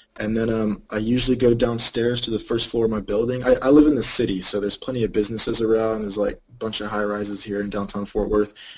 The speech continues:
And so on the first floor of my building, I'm on the fourth. On the first floor, there's a very nice coffee shop. So I go in there every single morning. I probably spend hundreds of dollars there every month just on coffee alone.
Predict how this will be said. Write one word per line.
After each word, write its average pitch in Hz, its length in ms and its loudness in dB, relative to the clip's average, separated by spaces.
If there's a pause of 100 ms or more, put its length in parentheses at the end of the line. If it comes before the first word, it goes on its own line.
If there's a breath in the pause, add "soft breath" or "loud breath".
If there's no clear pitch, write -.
And - 80 -8
so 135 120 4
on 123 80 4
the 117 40 2
first 151 280 2
floor 147 160 6
of 120 100 4
my 117 200 -2
building, 104 340 2
I'm 117 100 -4
on 123 80 -2
the 107 80 -4
fourth. 110 460 0
On 117 100 -6
the 107 60 -4
first 131 340 -2
floor, 117 180 2
there's 113 140 2
a 104 80 0
very 113 400 0
nice 107 240 -2
coffee 110 320 -10
shop. - 320 -4
So 104 160 -2
I 123 120 2
go 127 180 6
in 120 100 4
there 113 320 0 (320 loud breath)
every 135 240 2
single 127 320 0
morning. 107 380 0
I 101 80 -2
probably 117 260 0
spend 117 300 0
hundreds 113 320 -4
of 104 80 -4
dollars 104 340 0
there 101 220 2
every 107 220 2
month 101 420 -2
just - 340 0
on 117 160 -8
coffee 117 380 -4
alone. 101 500 -4